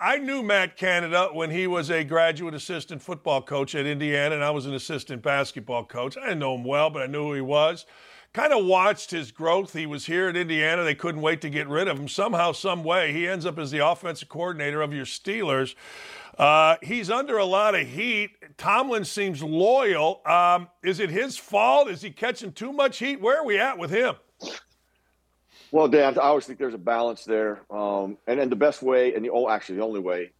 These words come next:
Speaker 2: you could truly, um, weigh it on this and have a fair assessment, I include myself on this. Like, if I couldn't walk over to that machine right there and put on the, and click on the tape and watch every angle and watch it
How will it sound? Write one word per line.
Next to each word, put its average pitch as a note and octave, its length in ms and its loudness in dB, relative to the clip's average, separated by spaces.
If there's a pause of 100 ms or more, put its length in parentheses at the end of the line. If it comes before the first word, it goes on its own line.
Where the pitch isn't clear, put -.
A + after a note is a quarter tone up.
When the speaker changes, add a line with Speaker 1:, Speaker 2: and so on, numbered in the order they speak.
Speaker 2:
you A2 140 -4
could G2 220 -6
truly, G2+ 560 2 (300)
um, G2 340 0
weigh G2+ 320 4
it G#2 100 2
on F#2+ 260 2
this F#2+ 580 -6
and F#2+ 260 -2
have F#2+ 120 4
a F2+ 100 0
fair G2+ 220 4
assessment, G2+ 540 0
I G2 140 0
include F#2+ 280 -2
myself G2+ 580 0 (160)
on G#2 160 0
this. G#2 360 -4
Like, G2 220 2
if F#2+ 100 -2
I A2 100 4
couldn't G#2 360 -2 (560)
walk A2 220 0
over A2 180 4
to G2+ 60 2
that G2+ 140 4
machine G#2 320 -6
right G2+ 260 -2
there G2 400 2
and F#2 140 -8 (180)
put A2+ 140 -2
on G2+ 160 0
the, F#2+ 100 -4 (500)
and F#2 240 -6
click - 220 0
on G#2 140 4
the F2+ 80 0
tape G#2 420 4 (600)
and G#2 140 0
watch G2+ 420 2
every G#2 340 0
angle G2 600 0
and F#2+ 160 -4
watch F#2+ 420 0
it F#2+ 280 -2